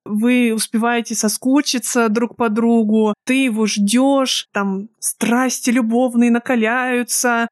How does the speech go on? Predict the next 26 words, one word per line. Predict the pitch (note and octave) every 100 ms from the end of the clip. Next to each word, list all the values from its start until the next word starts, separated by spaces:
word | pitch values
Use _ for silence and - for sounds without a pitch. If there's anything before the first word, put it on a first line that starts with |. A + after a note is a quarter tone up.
| -
ваша | A3 C#4 C4
любовь | A#3+ G#3+ C4 D#4+ -
подогревается | A#3+ A3 B3 A#3+ C#4 - -
таким | A3 C4 C4
ожиданием». | A#3 A3 A3 A3+ B3+ A#3 G#3+ F#3+ F#3+ - _
И | A#3+
потом, | A3+ B3 C#4 E4+ F4+ E4 _ -
видимо, | A3 B3 A#3+ A3
они | G#3+ A3+ A#3+
рисовали | A#3+ - A#3 A#3
себе | A3+ A3 A3
всё | G#3 A3
это | G#3
как | G#3 -
в |
фильмах | C#4+ F4+ E4 D#4
романтических, | C4 C4 B3+ C4+ B3 - - A3+
и |
потом | A3 A3+ A#3+ A3
проходит | G#3+ G3+ G#3 G3 -
шесть | - - A3+ -
недель | G3+ F#3+ G3
вахты, | G3 D4+ E4+ - A#3+
муж | A3+ G#3+
возвращается | G3+ G3+ G3+ G#3 F#3+ F#3+ - F3+ -
домой | G#3 G#3 A3+ E4+